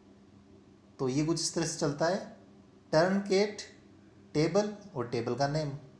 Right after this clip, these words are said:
Comment, Comments हम काम में लेते हैं comment करने के लिए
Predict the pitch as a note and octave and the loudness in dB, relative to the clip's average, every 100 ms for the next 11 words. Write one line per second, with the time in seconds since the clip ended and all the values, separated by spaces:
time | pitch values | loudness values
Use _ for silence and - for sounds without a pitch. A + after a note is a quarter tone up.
0 | - - - - - - - - - - | -20 -20 -20 -20 -20 -20 -20 -20 -20 -20
1 | - - - - - D#3 F3 C#3+ G2 - | -20 -20 -20 -8 0 2 4 2 -2 -8
2 | - - - - - - - - - - | -14 -18 -20 -20 -20 -20 -20 -20 -20 -20
3 | - - - - - - - - - - | -20 -20 -20 -20 -20 -20 -20 -20 -8 0
4 | D3+ E3+ G3 - F3 E3+ D#3 D3+ D#3 C#3 | 2 4 2 2 -2 4 4 4 2 0
5 | - D3+ F3+ - - - - - - - | -2 -4 -4 -6 -14 -20 -20 -20 -20 -8
6 | - C#3 D3+ E3+ E3 C#3+ A#2+ A#2+ A#2+ D3 | 2 4 4 2 2 2 2 0 0 0